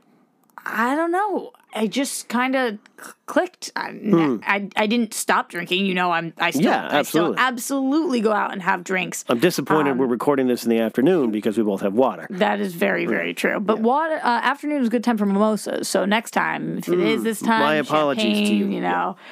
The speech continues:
Speaker 1: But I, I don't know. I never thought that I would be able to stop that, and
Speaker 2: Mm.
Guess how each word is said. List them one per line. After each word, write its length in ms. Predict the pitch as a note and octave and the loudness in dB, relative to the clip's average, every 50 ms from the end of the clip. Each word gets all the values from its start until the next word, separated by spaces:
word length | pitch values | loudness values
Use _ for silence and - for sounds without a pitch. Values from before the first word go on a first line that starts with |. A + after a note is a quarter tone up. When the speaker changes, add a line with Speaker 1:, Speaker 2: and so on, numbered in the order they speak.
| - - - - - - - - - | -20 -20 -20 -20 -20 -20 -14 -6 -2
Speaker 1:
But 240 | B3 C4 B3+ - - | 0 0 0 0 -2
I, 120 | - - - _ _ _ _ - | -4 -6 -6 _ _ _ _ -6
I 240 | - - A#3 A#3+ C#4+ | -4 -2 -2 0 0
don't 120 | D#4+ D#4+ | 0 0
know. 100 | E4 D#4+ | 0 0
I 80 | C4 A#3 | 0 0
never 300 | G#3 G#3+ A3 A3+ A#3+ A#3+ | 0 0 0 0 0 -2
thought 240 | A3 - A3+ A3 A3 | 0 0 0 0 0
that 100 | A3+ G#3+ | 0 0
I 80 | G#3 | 0
would 100 | G3+ G3+ F#3+ | 0 0 0
be 60 | G3 | -2
able 160 | F#3+ F#3 F#3 | -2 -2 -4
to 40 | - | -6
stop 360 | - - - F#3 F3 F3 - | -6 -2 0 0 0 0 -2
that, 320 | F3 E3+ E3 D#3+ - - - | -2 -2 -2 -2 -4 -6 -4
and 440 | - F#3+ F#3+ F3+ F3+ - - A2 G2 | -2 0 0 0 2 2 2 0 0
Speaker 2:
Mm. 160 | F2+ - - | -2 -6 -10